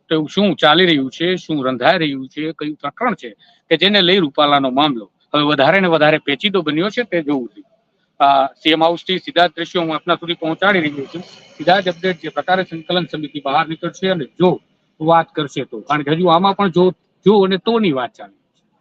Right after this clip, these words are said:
સંકલન સમિતિ માધ્યમો સામે આવી નથી રહી, જેથી કદાચ અમે માધ્યમો તમને એ દ્રશ્યો કે તમને એ વાતો નથી બતાવી રહ્યા કે જે વાતોની અંદર સંકલન સમિતિનો સત્તાવાર જવાબ છે. કેટલાક લોકોનું એવું પણ માનવું છે કે સવારે આવતીકાલે,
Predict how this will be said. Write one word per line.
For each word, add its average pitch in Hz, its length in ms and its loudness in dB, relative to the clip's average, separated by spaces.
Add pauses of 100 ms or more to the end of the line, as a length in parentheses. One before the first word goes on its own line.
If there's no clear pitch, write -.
(120)
સંકલન 170 320 0
સમિતિ 165 360 -2
માધ્યમો 160 380 0
સામે 170 240 0
આવી 185 240 2
નથી 165 240 0
રહી, 120 220 -6 (400)
જેથી 214 320 0
કદાચ 175 360 0
અમે 143 140 -10
માધ્યમો 170 480 -2
તમને 143 300 -8
એ 147 80 -4
દ્રશ્યો 151 380 -6
કે 175 100 -8
તમને 147 260 -8
એ - 20 -2
વાતો 139 360 0
નથી 185 200 -2
બતાવી 143 360 0
રહ્યા 143 260 0 (340)
કે 220 100 2
જે 214 100 2
વાતોની 202 420 0
અંદર 151 220 -6 (300)
સંકલન 208 320 0
સમિતિનો 185 460 0
સત્તાવાર 165 600 0
જવાબ 117 240 -6
છે. - 340 -14 (440)
કેટલાક 214 300 0
લોકોનું 220 300 -2
એવું 240 120 0
પણ 240 140 -4
માનવું 214 320 0
છે 190 120 -6
કે 185 120 -6
સવારે 175 360 0
આવતીકાલે, 156 600 0